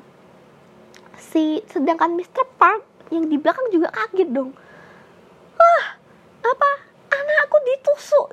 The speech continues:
gitu. Jadi mereka keluar dan s-, apa, orang kaya raya ini juga keluar dalam kondisi panik. Jadi semua orang panik kan. Dan si orang kaya raya ini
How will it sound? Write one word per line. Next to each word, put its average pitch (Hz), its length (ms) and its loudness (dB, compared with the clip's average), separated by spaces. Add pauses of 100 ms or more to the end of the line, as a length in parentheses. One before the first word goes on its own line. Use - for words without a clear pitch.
gitu. 285 240 -8
Jadi 349 360 0
mereka 415 320 -8
keluar 370 520 0 (840)
dan 311 240 0
s-, - 120 -20 (160)
apa, 359 320 -6 (1900)
orang 392 280 0
kaya 403 280 0
raya 403 320 -2
ini 427 320 -2
juga 359 240 2 (560)
keluar 381 560 2 (320)
dalam 311 320 0
kondisi 330 400 0
panik. 440 400 0 (240)
Jadi 330 160 -2
semua 349 320 -4
orang 349 80 -8
panik 302 400 -6
kan. - 80 -16 (1600)
Dan 440 320 2
si - 240 -6
orang 359 240 -4
kaya 359 320 -2
raya 370 300 -2
ini 539 320 0